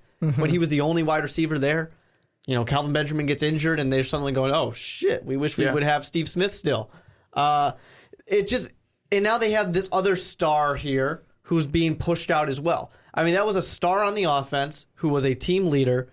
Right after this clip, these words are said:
Speaker 2: That's a star on the defense who was a team leader, besides Luke Kuechly, who's obviously still there.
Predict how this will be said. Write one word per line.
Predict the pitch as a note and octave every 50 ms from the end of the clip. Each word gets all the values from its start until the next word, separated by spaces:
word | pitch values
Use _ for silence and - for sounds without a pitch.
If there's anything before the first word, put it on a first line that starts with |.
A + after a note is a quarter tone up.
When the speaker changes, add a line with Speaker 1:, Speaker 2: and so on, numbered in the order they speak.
| _ _ _ _ _ -
Speaker 2:
That's | - F#3+ A3 A#3
a | A#3
star | A3 - - - G3+ A3 A3
on | G#3+ G#3
the | G#3
defense | F#3+ - G3+ A3+ A#3 - - E3 D3 C3+ -
who | - - E3
was | D3+ D3 D#3 D3+ D3
a | D3+
team | C3+ - - F3 E3 D#3+ D3 C#3
leader, | C#3 D3+ E3 D3 B2+ A#2 A2 - - _ _ _
besides | - - - A3 G#3 G3+ F3+
Luke | F#3+ F#3+ F#3 F#3
Kuechly, | - G#3 G3+ F3+ - - D3 C3+
who's | A#2+ C#3 C3
obviously | C3+ C3 C3 B2+ C3+ C3 - - C3+ A#2+
still | - - D#3 C#3 C3+
there. | C3+ D3 C#3+ - -